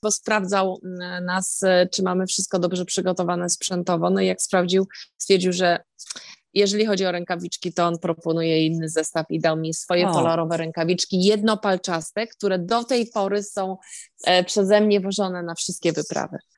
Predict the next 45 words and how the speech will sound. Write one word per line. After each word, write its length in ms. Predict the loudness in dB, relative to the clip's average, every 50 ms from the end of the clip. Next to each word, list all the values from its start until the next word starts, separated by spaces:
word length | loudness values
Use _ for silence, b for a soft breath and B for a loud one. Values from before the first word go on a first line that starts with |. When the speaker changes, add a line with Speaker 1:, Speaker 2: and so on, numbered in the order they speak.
| _
Speaker 2:
To, 160 | -2 0 2 4
Ewo, 200 | 4 4 4 6
życzę 560 | 6 6 4 4 4 4 4 6 6 4 2 4
pięknych 520 | 6 6 8 8 6 4 4 2 2 2
przygód, 540 | 2 0 0 2 2 4 2 2 2 -2 -8 -16 -18 -14
przede 260 | -4 -2 2 2 2 2
wszystkim 360 | 2 0 -2 -2 0 0 2
tej 160 | 2 2 2
pogody 520 | 2 2 2 4 4 4 4 4 4 2
w 80 | 2 2
górach. 440 | 2 2 4 4 4 4 2 0 -4 -8 -10 0
Speaker 1:
Powiem 220 | 2 2 4 4 0
ci 120 | -2 0
tak, 180 | 0 0 0 0 0
w 40 |
górach 340 | 0 2 2 4 4 2 2 0
pogoda 300 | -4 -4 -2 0 0 2
jest 120 | 0 0 0
najważniejsza 600 | -2 -2 -2 -4 -4 -4 -4 -4 -4 -6 -6 -6
i 80 | -6 -4
czasem 340 | -4 -6 -6 -4 -4 -4 -2
też 160 | -2 -4 -2
trzeba 260 | -2 -2 -2 0 0
właśnie 300 | 0 -2 -2 -2 -4 -4
odpuścić. 640 | -6 -6 -6 -4 0 0 2 2 0 0 -2 -4 -6
I 100 | -4 -2
to 140 | -2 -2 0
jest 200 | -2 -2 -2 -2
właśnie 380 | -2 -2 -2 -4 -4 -6 -6 -8 _ _
to, 240 | 2 4 4 4
czego 220 | 2 0 -2 -2 -2
mnie 220 | -2 -2 -2 2
góry 240 | 4 4 4 4 4
nauczyły, 600 | 0 -2 -8 -8 -6 -2 0 0 0 0 0 -2
że 260 | -4 -4 -6 -6 -6 -8 _ _
czasem 680 | -2 0 4 6 6 6 6 4 2 -2 -2 -2 -2 -2
w 60 | 0
życiu 340 | 0 2 0 0 -2 -6 -8
trzeba 400 | -6 -4 -4 -2 -2 -2 -2 -2
odpuszczać. 680 | -4 -6 -8 _ _ -4 -2 -2 -2 -4 -4 -6 -8 -12 -20 _ _ 4
Bo 100 | 6 8
jeżeli 320 | 8 8 8 8 8 8
warunki 460 | 6 6 6 6 6 4 4 2 2 2
dookoła 500 | 2 2 2 2 0 0 0 2 0 0
są 260 | -2 -6 -8 -8